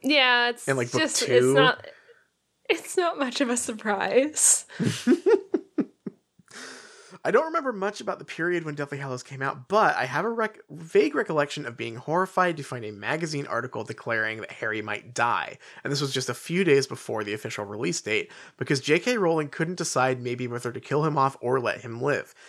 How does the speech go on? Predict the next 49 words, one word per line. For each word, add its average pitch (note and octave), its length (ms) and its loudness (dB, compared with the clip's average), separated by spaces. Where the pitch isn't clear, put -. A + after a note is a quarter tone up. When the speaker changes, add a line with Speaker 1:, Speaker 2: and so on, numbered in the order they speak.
Speaker 2:
At A2+ 100 -2
any C#3 160 2
rate, C3 280 4
I G#2+ 100 0
had A2+ 220 -4
no B2 180 2
doubt A#2 220 0
that A#2 100 -10
J G#2 140 -2
K G#2 160 -6
R F#2 120 -4
could F#2+ 180 -18
do F#3 180 6
it. F3 140 2
This B2+ 160 -6
was A#2+ 100 -12
a A2+ 60 -12
time A#2 280 -6
when A2+ 100 -8
Game A2 200 -4
of G#2 60 -14
Thrones C3+ 340 0
hadn't B2 220 -4
burst A#2+ 220 0
onto A#2+ 140 -4
the A2+ 60 -6
mainstream, A2+ 500 -4
and G#2+ 80 -8
J G#2 140 -2
K - 120 -6
R G2+ 160 0
was G2+ 360 -6
as G#2+ 220 -6
notorious B2+ 600 2
as, A2 260 -4
uh, G#2 160 2
George G#2+ 240 -4
R G#2+ 80 0
R G#2+ 80 -2
Martin G#2+ 260 0
for - 140 -14
killing G#2+ 260 -4
off G2+ 140 -6
fan F#2+ 240 -2
favorite G2 320 -6
characters, E2 600 -2
and F#2 160 -14
the E2 60 -20
first - 840 -2